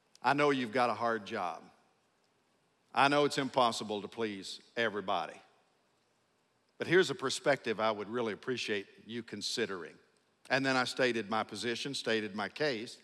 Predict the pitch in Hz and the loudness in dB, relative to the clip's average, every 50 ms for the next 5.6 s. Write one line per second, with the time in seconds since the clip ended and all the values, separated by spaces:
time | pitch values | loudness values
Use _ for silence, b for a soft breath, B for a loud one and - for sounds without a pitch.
0 | b b b b b b b b b b b b b - 120 131 135 143 151 151 | b b b b b b b b b b b b b -4 -2 0 2 4 6 6
1 | 151 151 - - 170 151 - 170 156 139 120 110 110 104 110 110 110 104 104 104 | 6 6 6 0 -6 -4 0 0 2 2 2 0 0 2 2 2 2 0 0 -2
2 | 113 127 143 147 131 117 107 98 92 107 104 90 80 78 - _ _ _ _ _ | 0 2 2 2 2 0 -4 -6 -6 -6 -6 -6 -6 -10 -14 _ _ _ _ _
3 | _ _ _ _ _ _ _ _ _ _ _ _ _ _ _ _ _ - - 110 | _ _ _ _ _ _ _ _ _ _ _ _ _ _ _ _ _ -2 -2 -2
4 | 110 - - - _ _ _ _ - 98 98 - - - - 147 143 123 104 87 | -2 -2 -8 -20 _ _ _ _ -12 -8 -8 -8 -8 -8 -4 0 0 0 0 -2
5 | 90 87 - - 92 87 92 104 95 80 78 - | -6 -14 -14 -16 -16 -12 -10 -10 -10 -10 -10 -14